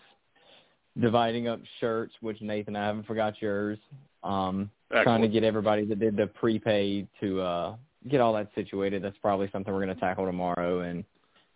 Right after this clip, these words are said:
Speaker 1: we've been having to run around, pick up last minute things, and it's just been super stressful because though I may have a building big enough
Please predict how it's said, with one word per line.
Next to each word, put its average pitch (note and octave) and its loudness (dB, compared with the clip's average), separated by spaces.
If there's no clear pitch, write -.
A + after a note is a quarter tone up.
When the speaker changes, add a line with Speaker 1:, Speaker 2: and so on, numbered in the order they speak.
Speaker 1:
we've G#2 4
been G2+ 4
having G2 4
to F#2+ 0
run G2 4
around, G2 2
pick A2+ 0
up G2 0
last G2 0
minute F#2 -6
things, F#2+ -4
and F#2 -4
it's F2+ -10
just G2 -2
been F#2 0
super C#3 0
stressful B2 -2
because A2 -4
though A#2 2
I A2 0
may A2 -4
have A2 -4
a G2+ -4
building G#2 0
big G#2 -4
enough G#2 -8